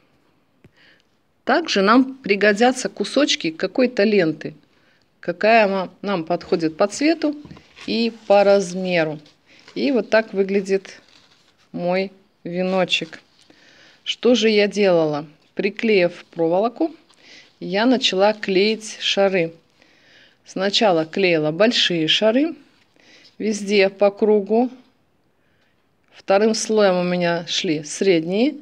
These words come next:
как вы видите, вот такого размера. Я заполняла пустоты.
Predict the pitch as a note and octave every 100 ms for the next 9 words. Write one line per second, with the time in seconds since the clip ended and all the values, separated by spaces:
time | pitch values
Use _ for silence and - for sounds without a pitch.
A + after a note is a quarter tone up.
0 | - G#3+ A3 A#3 A3+ A3+ A3+ A3+ A#3+ B3
1 | - _ _ _ _ _ _ _ _ _
2 | _ _ _ _ _ _ E3+ D#3+ D#3+ -
3 | D3+ F3 A3+ B3 C4 C#4 C#4 C#4 C#4 _
4 | _ _ _ _ _ - F#3+ F#3+ F#3 F3+
5 | F#3 F#3+ F3+ D#3+ D#3 E3 - - D#3 D#3